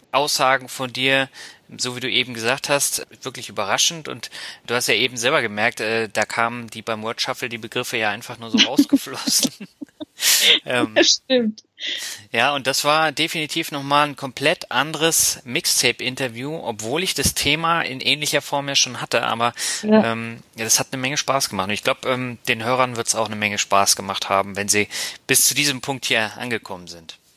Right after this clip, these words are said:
Speaker 2: Mhm. Mir hat's auch sehr viel Spaß gemacht. Ich danke dir.
Speaker 1: Super. Dann wünsche ich dir alles Gute für den, äh, Release deines Buches.
Speaker 2: Vielen Dank.
Speaker 1: Und, ähm,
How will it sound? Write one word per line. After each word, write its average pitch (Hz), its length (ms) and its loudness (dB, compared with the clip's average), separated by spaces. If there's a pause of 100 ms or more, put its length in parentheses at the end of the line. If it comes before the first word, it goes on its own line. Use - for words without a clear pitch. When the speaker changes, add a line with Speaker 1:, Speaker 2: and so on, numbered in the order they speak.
(120)
Speaker 2:
Mhm. 190 280 -8 (240)
Mir 233 260 8
hat's 262 180 6
auch 254 140 4
sehr 220 200 2
viel 233 140 0
Spaß 214 360 -2
gemacht. 185 360 -8
Ich - 160 -6
danke 220 340 6
dir. 190 220 4 (680)
Speaker 1:
Super. 92 480 -6
Dann 107 160 -6
wünsche 147 180 2
ich 160 60 -4
dir 135 140 2
alles 151 200 2
Gute 185 300 -4
für 151 480 0 (400)
den, 127 360 2
äh, 117 100 2
Release 131 360 -2
deines 120 240 -2
Buches. - 520 -8 (640)
Speaker 2:
Vielen 247 340 8
Dank. 202 400 4 (120)
Speaker 1:
Und, 127 420 -6
ähm, 131 320 -4